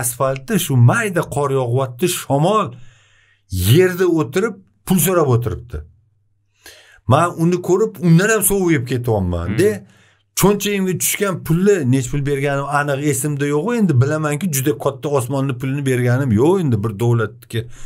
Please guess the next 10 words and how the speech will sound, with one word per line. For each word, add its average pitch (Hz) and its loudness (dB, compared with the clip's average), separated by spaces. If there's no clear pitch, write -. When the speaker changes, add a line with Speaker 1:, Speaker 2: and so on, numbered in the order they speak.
Speaker 1:
yetadigan. 110 2
Lekin 143 -2
cho'nchagimda 175 0
bor 170 0
pulni 170 -6
tashlaganman-da, 160 -2
u 135 4
qanaqa 156 -4
qilib 180 0
ho'l 185 4